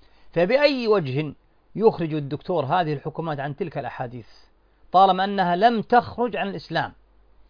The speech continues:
فإن الأحاديث عامة في الظلم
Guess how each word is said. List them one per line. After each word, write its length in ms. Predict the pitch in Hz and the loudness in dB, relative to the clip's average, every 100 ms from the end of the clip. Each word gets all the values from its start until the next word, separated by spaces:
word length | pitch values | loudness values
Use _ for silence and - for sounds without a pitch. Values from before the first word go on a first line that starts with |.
| - - | -20 -20
فإن 200 | - 147 | -10 -8
الأحاديث 440 | 143 135 147 170 147 | -6 -6 -6 -6 -2
عامة 680 | 139 185 214 185 170 160 131 | -2 -2 -4 -6 -8 -8 -10
في 100 | 160 | -10
الظلم 520 | 135 135 220 208 208 | -8 0 0 0 -8